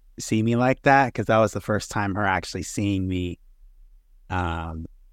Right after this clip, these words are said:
have a cardiac arrest in person like that.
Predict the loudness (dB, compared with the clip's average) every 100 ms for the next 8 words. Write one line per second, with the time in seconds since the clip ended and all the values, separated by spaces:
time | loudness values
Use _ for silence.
0 | -20 -20 -20 -4 0 2 0 0 2 2
1 | 0 0 -2 -2 -4 -4 -2 -2 -2 -4
2 | -4 -6 -10 -4 -4 -4 -8 -8